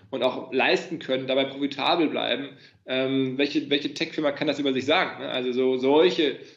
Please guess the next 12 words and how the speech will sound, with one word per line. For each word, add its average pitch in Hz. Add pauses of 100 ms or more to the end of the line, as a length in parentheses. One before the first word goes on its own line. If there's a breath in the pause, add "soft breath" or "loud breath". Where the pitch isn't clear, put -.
Sponsorings 156
zu 143
machen, 143
das 139
irgendwie 147
auf 135
einer 135
profitablen 131
Basis 139
weiter 139
zu 139
wachsen, 135